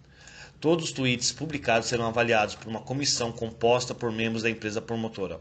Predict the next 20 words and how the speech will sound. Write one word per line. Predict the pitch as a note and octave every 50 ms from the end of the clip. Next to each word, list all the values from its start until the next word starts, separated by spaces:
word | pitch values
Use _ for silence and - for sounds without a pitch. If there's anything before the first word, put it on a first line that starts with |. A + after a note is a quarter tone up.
| - -
ou | B2+ A2+
pessoas | B2 - A#2+ G#2+ - - A#2+ A#2+ A#2 A2+
por | - - A2+ G#2+
ela | G#2+ G#2+ G#2+
designadas, | G2+ G2 G2+ A#2 A2 A2 G#2 F#2+ F2 - - - - - - - - - -
a | - A#2 A#2
qual | - - A#2+ B2 A#2+
definirá | F#2+ A2 - - C3 C3 B2 A#2+ A#2+ B2
de | A#2 G#2+ A2
maneira | A#2 A#2 A2+ A2+ A#2 A#2 A#2
soberana, | A2+ - C3 C3+ D3 C3 A#2+ A#2 A#2 A#2 A#2+ A#2+ -
irrego-, | - A#2 A2 A#2+ A#2+ A2 A#2+ A2+ A2 - - - _ _ -
irrevogável | G2+ F2+ G#2 C3 D#3+ E3 D#3 C#3 D3+ C#3 - - A2+ B2+ B2+ A#2 - B2+ B2+ A#2+ C3
e | C3 B2 A#2+ A2+ G#2+
irrecorrível | G#2 C3 C#3+ - C#3 B2+ G#2 A#2 A#2+ A#2+ A2 B2 A#2 F2+
o | A2+ A2+
contemplado, | - B2 A#2 A#2+ B2 A#2 - G#2+ G2+ F#2 E2+ E2 F2 - - - - - - - -
com | B2 B2+ A#2
base | A2+ A#2 A#2 A#2 A2 A#2
na, | A#2 A2+ A2+